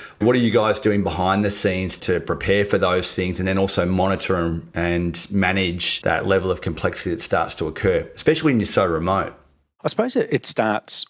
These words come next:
Speaker 2: well beforehand. So the fact that we had helicopters down there, that decision was taken twelve months beforehand, and we actually wintered over helicopters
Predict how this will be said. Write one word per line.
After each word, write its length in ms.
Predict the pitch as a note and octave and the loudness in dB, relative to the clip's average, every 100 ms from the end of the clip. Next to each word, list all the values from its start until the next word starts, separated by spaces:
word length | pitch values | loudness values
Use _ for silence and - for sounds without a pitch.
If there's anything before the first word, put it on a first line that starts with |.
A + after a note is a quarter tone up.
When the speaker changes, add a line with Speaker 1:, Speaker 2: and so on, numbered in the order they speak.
| - | -10
Speaker 2:
well 500 | G#2+ A2 G#2 G2+ F#2+ | -2 2 2 0 -2
beforehand. 880 | G#2+ - G#2+ G#2+ A#2+ C#3+ E3+ F3 | -6 -4 0 0 0 0 -2 -6
So 380 | - A#2 A2 G#2+ - - _ | -2 2 2 0 -8 -20 _
the 80 | B2 | -4
fact 260 | - D#3+ - | 0 -2 -2
that 100 | - | -2
we 180 | G#2+ | -2
had 180 | G2+ G#2 | 0 -2
helicopters 800 | - A2+ A#2+ A#2+ - - G2+ F#2 | 0 2 2 0 -4 -6 -6 -4
down 300 | - G2+ A2 | -4 -4 -2
there, 320 | A2 G2+ G2+ F#2 | -2 0 -2 -2
that 240 | B2 B2 | -2 -2
decision 460 | A2 - G#2+ G#2+ G2 | -6 -6 -6 -6 -6
was 160 | F#2+ | -8
taken 560 | - G2 G2+ G#2 F#2+ G2+ _ _ _ | -8 -8 -8 -10 -10 -14 _ _ _
twelve 420 | - A2+ G#2 F#2+ | -2 0 0 -2
months 260 | G2 G#2+ - | -6 -6 -8
beforehand, 640 | - - G#2 G#2 G#2 G2 | -10 -8 -6 -4 -2 -2
and 100 | G#2 | -2
we 120 | G#2+ | 0
actually 260 | A#2 - G#2+ | 0 2 -2
wintered 380 | F2+ A2 G#2+ G2+ | 0 -2 -2 -4
over 280 | F#2 G2 G2+ | -4 -2 -2
helicopters 840 | A2+ G#2 - G#2+ - F#2+ F#2+ - | 0 0 0 -4 -4 -8 -6 -8